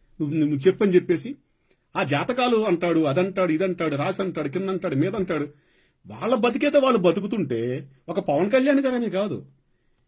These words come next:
అసలు సినీ ఇండస్ట్రీ సెలబ్రిటీ మీద పడిపోతాడు, రాజకీయ నాయకుల మీద పడిపోతాడు. రాజకీయాలు కూడా ఈయనకే. తెలంగాణలో టీఆర్ఎస్ వచ్చేది, వచ్చిందని చెప్పాడు,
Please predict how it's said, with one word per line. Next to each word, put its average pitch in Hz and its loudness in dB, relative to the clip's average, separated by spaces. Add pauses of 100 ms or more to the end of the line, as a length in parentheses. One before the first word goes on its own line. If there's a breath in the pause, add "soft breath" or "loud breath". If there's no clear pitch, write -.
(320)
అసలు - -12
సినీ 202 0
ఇండస్ట్రీ 220 2
సెలబ్రిటీ 175 -2
మీద 170 0
పడిపోతాడు, 233 -4
రాజకీయ 151 0
నాయకుల 156 0
మీద 156 -2
పడిపోతాడు. 240 -2 (260 soft breath)
రాజకీయాలు 156 2
కూడా 185 4
ఈయనకే. 254 0 (320 soft breath)
తెలంగాణలో 175 2
టీఆర్ఎస్ 208 -2
వచ్చేది, 214 -2
వచ్చిందని 214 2
చెప్పాడు, 247 2